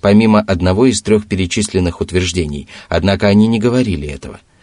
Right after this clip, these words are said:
Они придумывали особые названия для некоторых животных, запрещали женщинам есть некоторых из них, объявляли некоторых из них неприкосновенными в определённое время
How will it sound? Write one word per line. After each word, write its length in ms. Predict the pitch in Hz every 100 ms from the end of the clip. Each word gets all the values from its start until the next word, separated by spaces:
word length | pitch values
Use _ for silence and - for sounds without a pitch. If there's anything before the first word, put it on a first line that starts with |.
| - -
Они 300 | - 95 127
придумывали 680 | 147 147 104 127 135 127 120
особые 540 | 110 104 - 120 104 101
названия 720 | 87 76 85 120 123 127 117 -
для 220 | 92 98
некоторых 440 | 95 101 - 101 90
животных, 600 | 95 80 69 - - _ _ _ _
запрещали 720 | 98 110 135 127 147 107 90
женщинам 540 | 87 101 92 - 90
есть 320 | 87 98 87 92
некоторых 480 | 90 - 82 78
из 140 | 80 73
них, 320 | 87 107 - _ _ _ _
объявляли 720 | 104 104 113 127 131 131 110 104
некоторых 600 | 104 117 104 92 87 -
из 120 | 90
них 280 | 104 101 - _
неприкосновенными 1160 | - 104 104 98 95 - 85 104 127 101 78 71 - -
в 80 | 95
определённое 720 | 92 98 80 82 101 107 98
время 340 | 82 73 62